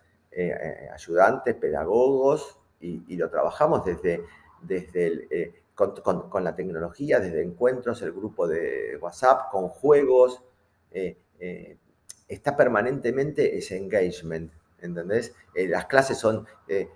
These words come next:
diste una teoría y a los cinco minutos todos practicando, desarrollando en ese momento, en equipo, la solución.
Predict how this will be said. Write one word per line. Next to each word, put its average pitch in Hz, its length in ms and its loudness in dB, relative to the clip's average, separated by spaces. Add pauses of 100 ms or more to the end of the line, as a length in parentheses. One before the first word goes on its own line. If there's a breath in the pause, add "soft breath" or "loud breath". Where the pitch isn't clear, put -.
diste 123 360 0
una 104 140 2
teoría 135 400 6
y 117 100 6
a 98 60 4
los 95 100 -2
cinco 117 260 -2
minutos 127 380 -4
todos 131 260 2
practicando, 131 680 0
desarrollando 135 1000 0
en 95 140 -4
ese 110 200 -6
momento, 147 760 0 (280)
en 107 160 2
equipo, 165 480 2
la 110 120 4
solución. 156 720 2